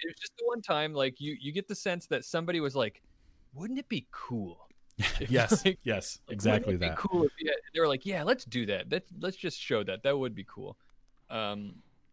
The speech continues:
Speaker 1: and that's, that's what, what, some of the things I do appreciate the, about the movie is that they were just like, "Let's just have fun with this," you know? Um,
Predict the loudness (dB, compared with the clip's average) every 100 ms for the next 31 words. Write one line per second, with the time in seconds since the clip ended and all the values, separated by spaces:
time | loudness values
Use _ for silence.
0 | _ -8 -2 -2 -2 -8 -4 -2 -2 -8
1 | -14 -8 -2 0 -2 -8 -4 -2 0 -2
2 | -2 -2 0 -2 -2 -10 -10 -12 -14 -16
3 | -8 -6 -6 -8 -8 -8 -8 -8 -4 -4
4 | -4 -8 -10 -12 _ _ _ _ _ -20
5 | -14 -8 -8 -6 -8 -6 -8 -10 -16 -16
6 | -8 -4 -2 -4 _ _ _ _ _ _
7 | -4 0 0 -2 -10